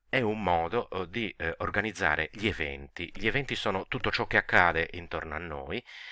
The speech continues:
e, eh, la narrazione dispone questi eventi i-, in una sequenza, una sequenza che può essere causale, eh, ma anche insieme cronologica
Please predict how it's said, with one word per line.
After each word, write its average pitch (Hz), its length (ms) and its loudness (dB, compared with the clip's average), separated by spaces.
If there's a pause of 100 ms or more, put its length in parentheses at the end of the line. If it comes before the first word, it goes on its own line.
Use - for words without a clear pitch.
(220)
e, 123 320 6
eh, 95 200 0
la 104 120 2
narrazione 107 640 0
dispone 85 460 -2
questi 120 260 0
eventi 87 400 2
i-, 107 240 -2
in 110 140 -4
una 87 240 0
sequenza, 87 640 2
una 123 80 4
sequenza - 380 -4
che - 120 -2
può - 160 2
essere 92 360 2 (360)
causale, 87 800 4 (380)
eh, 82 540 0
ma 87 340 6
anche 92 320 2
insieme 85 520 0
cronologica 90 1000 2